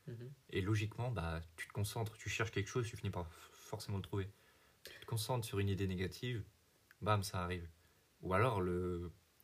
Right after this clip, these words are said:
Speaker 2: le positif, c'est tout simplement, bah, ton esprit.
Speaker 1: Mhm.
Speaker 2: Tu fais quelque chose de bien, t'es heureux, t'es satisfait, ça t'encourage à faire encore plus de bien.
Speaker 1: Ouais.
Speaker 2: C'est ça.
Speaker 1: Ok. Bah, en tout cas, moi, j'y crois.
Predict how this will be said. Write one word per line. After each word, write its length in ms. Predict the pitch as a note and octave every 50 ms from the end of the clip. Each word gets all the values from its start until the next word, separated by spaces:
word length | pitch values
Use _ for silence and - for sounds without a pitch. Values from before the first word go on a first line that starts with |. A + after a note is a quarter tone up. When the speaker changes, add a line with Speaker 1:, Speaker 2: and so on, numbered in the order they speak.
| _ _
Speaker 2:
le 140 | - F2+ F2
positif, 420 | D#2+ G2 F#2 F#2 F#2 - C3 B2+ B2
c'est 100 | - E2
tout 100 | - -
simplement, 380 | - F2 E2 - F2 F2+ F2+
bah, 400 | E2+ D#2+ - - - - - - - _ - _ _ - - -
ton 120 | - F#2+
esprit. 340 | F2+ F#2+ G2+ - C3+ A#2+ G#2+ - - - - -
Speaker 1:
Mhm. 60 | C3
Speaker 2:
Tu 60 | B2+
fais 100 | B2 A2
quelque 160 | G#2 G#2 F#2+ -
chose 200 | - G2+ F#2+ E2+
de 80 | F#2 F2
bien, 280 | E2+ G2 A#2 C3 B2+ - - - _ _ _ _ _ - - - - - - - - _ - -
t'es 80 | - G2
heureux, 240 | F2 E2+ F2+ G2+ G#2
t'es 120 | - G2
satisfait, 460 | E2+ - - - G2 - - A2 A2
ça 120 | A2 - -
t'encourage 480 | - G2 F#2 F#2 - G#2 G#2+ A2 G2+
à 40 | F#2 F2+
faire 140 | - F#2+
encore 180 | F#2 F2+ F#2 E2+
plus 140 | - G#2 F2+
de 60 | G2
bien. 160 | G2 G2 F#2 - - - - - - - - _ _ - - _ _ - C3
Speaker 1:
Ouais. 140 | B2+ A#2+ A#2+
Speaker 2:
C'est 160 | - F#2+ F2+
ça. 260 | - - G2+ E2+ E2 - _ _ _ _ _ _ _ _ _ _ _ _ _ _ _ _ -
Speaker 1:
Ok. 180 | E3+ D#3 D3 B2+ D3 D3+ - - - _ _ - - - - - - _ -
Bah, 300 | C#3+ D3+ - - - - _ _ _ _ _ _ _ _ _ _ _ -
en 80 | D#3
tout 60 | D3+ G3
cas, 60 | A#3+
moi, 140 | A3+ F#3 F3+
j'y 100 | D#3 C3+
crois. 300 | - - - G2 F#2+ -